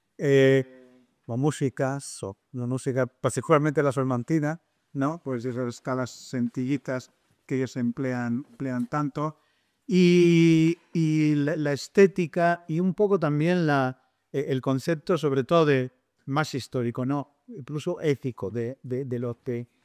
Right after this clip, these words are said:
de lo que es Japón, España. Y, y, y mirar un ejemplo, algo, unos que se, nos miramos en los otros, ¿no?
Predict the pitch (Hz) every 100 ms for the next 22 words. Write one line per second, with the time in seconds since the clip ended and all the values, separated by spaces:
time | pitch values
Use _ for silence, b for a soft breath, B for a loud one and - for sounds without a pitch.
0 | - 135 131 160 151 - 131 151 143 120
1 | - 123 113 110 110 _ _ _ 143 147
2 | 196 147 165 - 156 147 151 - 139 147
3 | 147 143 165 180 175 - 185 170 190 190
4 | 190 _ - 175 185 175 - 185 202 -
5 | 156 135 135 147 143 131 139 156 160 151
6 | 143 123 - 127 117 120 131 151